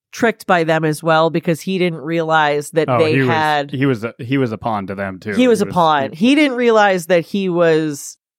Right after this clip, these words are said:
Speaker 1: preventing this deal that they had created. He just got a scoop that was like,
Speaker 2: Yeah, yeah,
Speaker 1: "T K's
Speaker 2: sure.
Speaker 1: being outed." So he's like, "I gotta write this article."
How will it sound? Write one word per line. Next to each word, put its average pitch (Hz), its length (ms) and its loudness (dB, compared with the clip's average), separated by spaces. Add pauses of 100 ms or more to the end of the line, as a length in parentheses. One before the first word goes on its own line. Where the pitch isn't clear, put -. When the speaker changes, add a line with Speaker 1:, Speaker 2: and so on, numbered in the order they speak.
(720)
Speaker 1:
preventing 180 840 -2
this 151 340 -2
deal 156 720 -2 (440)
that 175 140 2
they 185 140 2
had 160 160 0
created. 170 600 0
He 220 180 0
just 190 240 -2
got 151 180 0
a 147 40 -4
scoop 226 480 -2
that 180 180 2
was 165 160 -4
like, 147 260 0
Speaker 2:
Yeah, 107 260 2
yeah, 101 160 -4
Speaker 1:
"T 208 100 0
K's 185 200 2
Speaker 2:
sure. 156 60 -6
Speaker 1:
being 170 180 -2
outed." 156 380 -2 (160)
So 180 120 -6
he's 160 140 -4
like, 151 160 0
"I 143 80 -2
gotta 147 180 -2
write 147 200 0
this 135 160 -4
article." - 480 -4